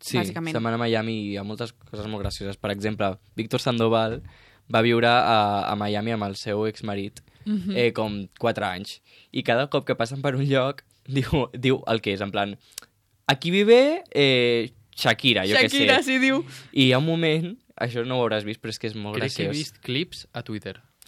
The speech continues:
Speaker 2: Mm,
Speaker 1: Pues
Speaker 2: segur,
Speaker 1: hi ha un moment
Speaker 2: segur.
Speaker 1: que passen per davant d'un cine i s'estan com tots barallant i el Víctor Sandoval diu, «Ahí está el cine». I la Belén Esteban diu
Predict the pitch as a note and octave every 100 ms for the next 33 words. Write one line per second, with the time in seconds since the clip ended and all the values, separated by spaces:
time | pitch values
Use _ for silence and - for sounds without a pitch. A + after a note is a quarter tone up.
0 | - B3 A#3+ B2+ A#2 F#3+ - - D3+ D3
1 | C#3 F3+ F3+ _ _ _ _ _ - A2
2 | G#2+ A2+ C#3+ C3+ C#3 C#3 C#3 C3 B2 C#3+
3 | D3 B2+ - C3 A#2 A#2+ A#2+ C#3 C3+ C3
4 | B2 B2+ C#3 B2+ D3 - - C#3+ A2+ A#2
5 | C3 C3 A#2+ B2+ C3+ A#2+ A2 G#2 - _
6 | - - - A#2+ C#3+ F3 B2+ C3+ B2+ G#2
7 | G#2+ _ - - - - B2+ A#2 A#2 A#2
8 | B2 A#2+ A2+ G#2+ G#2